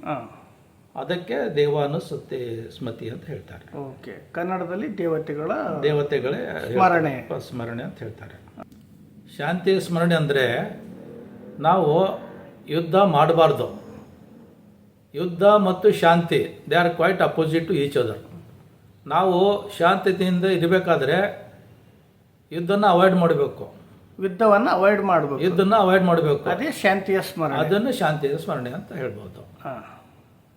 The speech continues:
Speaker 2: ಈಗ ಮರಣದ ಸ್ಮೃತಿ ಇದೆ ಅದು.
Speaker 1: ಸ್ಮರಣೆ.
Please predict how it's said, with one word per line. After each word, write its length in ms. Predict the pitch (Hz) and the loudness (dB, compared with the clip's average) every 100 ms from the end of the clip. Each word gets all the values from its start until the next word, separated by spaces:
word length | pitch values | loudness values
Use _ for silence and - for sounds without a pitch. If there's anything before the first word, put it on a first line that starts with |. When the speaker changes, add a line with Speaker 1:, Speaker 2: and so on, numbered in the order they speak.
| - | -6
Speaker 2:
ಈಗ 280 | 175 175 135 160 208 - 139 | -2 0 0 -2 -4 -8 -4
ಮರಣದ 800 | 156 175 185 170 196 226 - - - - - | -2 0 -2 0 0 -2 -6 -16 -20 -20 -10
ಸ್ಮೃತಿ 320 | 165 156 156 | -4 -4 0
ಇದೆ 160 | 139 110 | 0 0
ಅದು. 180 | 95 98 - - _ - _ _ - - | -4 -10 -18 -20 _ -20 _ _ -20 -6
Speaker 1:
ಸ್ಮರಣೆ. 480 | 185 180 175 135 | 0 2 0 -2